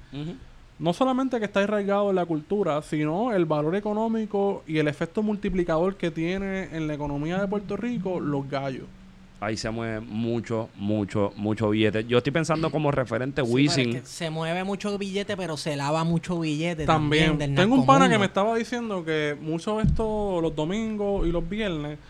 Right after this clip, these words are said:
Speaker 2: que trabaja en un casino en Ma-, en Arreci-, en Aguadilla, que mucho de ese dinero que se gana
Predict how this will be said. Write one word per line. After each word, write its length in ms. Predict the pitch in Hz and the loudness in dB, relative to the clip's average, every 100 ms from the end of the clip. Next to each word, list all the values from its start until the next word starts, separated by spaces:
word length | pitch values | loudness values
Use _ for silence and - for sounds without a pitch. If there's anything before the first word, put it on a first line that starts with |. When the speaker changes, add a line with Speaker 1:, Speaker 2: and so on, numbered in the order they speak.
| - - - - - | -20 -20 -20 -20 -8
Speaker 2:
que 80 | 156 | -2
trabaja 300 | 139 139 151 | 0 0 0
en 60 | 175 | 0
un 100 | 185 | -2
casino 460 | 196 - 202 196 | -4 -2 -4 -2
en 100 | 190 | -4
Ma-, 120 | 190 170 | -6 -6
en 80 | 180 | -6
Arreci-, 380 | 180 180 214 185 | -6 -6 -8 -4
en 680 | 160 156 147 143 135 120 - - | -4 -2 -4 -4 -4 -6 -8 -4
Aguadilla, 600 | 143 165 185 147 120 113 - - - - - - - | -2 0 0 -2 -4 -10 -14 -20 -20 -20 -20 -20 -14
que 580 | - 165 156 156 151 151 - - - - - - - - - - - - - | 0 2 4 4 4 2 -2 -14 -16 -16 -20 -20 -20 -20 -20 -20 -20 -14 0
mucho 400 | 165 175 - 226 | 2 2 2 2
de 60 | |
ese 140 | 226 226 | 4 2
dinero 300 | 220 220 220 | 2 2 0
que 80 | 214 | 0
se 140 | 220 | -2
gana 1000 | 208 208 214 208 208 202 196 190 180 | 0 0 0 0 -2 -2 -2 -2 -2